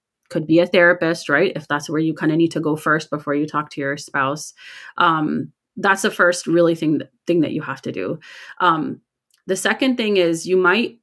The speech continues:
if it's a suspicion, you might try to look for more information first, right? So that you go into it with your, you know, like, a full, clear picture. Um,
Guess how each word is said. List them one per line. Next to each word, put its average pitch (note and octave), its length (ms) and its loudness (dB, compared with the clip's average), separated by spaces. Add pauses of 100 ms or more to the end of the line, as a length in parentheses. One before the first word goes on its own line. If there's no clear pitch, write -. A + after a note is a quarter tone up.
(420)
if G3+ 160 0
it's A#3 140 2
a A#3+ 60 4
suspicion, B3 800 0
you G3+ 120 2
might F3+ 580 2 (240)
try F#3 140 2
to F3+ 60 6
look E3 260 0
for G#3+ 120 -2
more G#3+ 180 2
information G3+ 480 -2
first, - 580 -2
right? A3+ 420 0
So - 160 -4
that F3 160 0
you F3+ 120 2
go E3 260 2
into F3 260 -2
it B3 180 -4
with - 400 -6
your, F3+ 220 2 (220)
you F3+ 140 0
know, D#3 160 2
like, D#3 200 -2
a D#3 40 -4
full, E3+ 460 2
clear E3 400 -2
picture. C4 540 -6 (360)
Um, E3 480 0